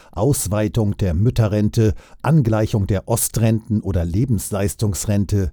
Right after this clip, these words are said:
die Rechnung zahlt immer ihr. Das ist nicht fair.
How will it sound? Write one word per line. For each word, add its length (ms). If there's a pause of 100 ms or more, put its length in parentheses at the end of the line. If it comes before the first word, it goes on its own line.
(140)
die 120
Rechnung 760
zahlt 440
immer 380
ihr. 320 (180)
Das 400
ist 360
nicht 280
fair. 460